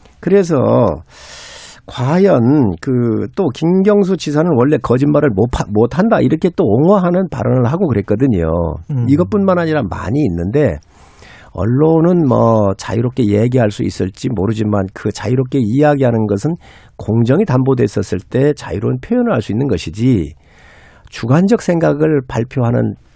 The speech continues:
Speaker 1: 진행자가 돼서는 안 된다고 생각을 합니다.
Speaker 2: 예.
Speaker 1: 그래서 이러한 지금 현재 뉴스 공장을 통해서 굉장히 경도가 돼 있는 이 방송에 대해서 원래의 취지 목적대로 좀 되돌려보자라고 하는 일각의 이야기는 전 충분히 논의될 수 있다고 보여지고요.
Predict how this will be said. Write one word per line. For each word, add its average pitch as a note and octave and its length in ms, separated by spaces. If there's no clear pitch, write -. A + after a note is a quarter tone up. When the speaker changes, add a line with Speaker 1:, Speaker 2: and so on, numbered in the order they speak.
Speaker 1:
진행자가 A#2 480
돼서는 B2 260
안 A2+ 80
된다고 D3 340
생각을 F#2 340
합니다. D2 280
Speaker 2:
예. G#2 360
Speaker 1:
그래서 G#2+ 360
이러한 B2 440
지금 B2+ 300
현재 A2+ 600
뉴스 B2+ 260
공장을 A2 420
통해서 G#2 420
굉장히 G2+ 640
경도가 B2 500
돼 C3+ 160
있는 G#2 340
이 F#2+ 120
방송에 G#2 500
대해서 D#2 400
원래의 B2 440
취지 A3 320
목적대로 G2+ 640
좀 - 120
되돌려보자라고 A2+ 880
하는 G2+ 200
일각의 C3 460
이야기는 C#3+ 640
전 A2 180
충분히 A#3+ 420
논의될 A2+ 380
수 - 120
있다고 F#2+ 300
보여지고요. G2+ 560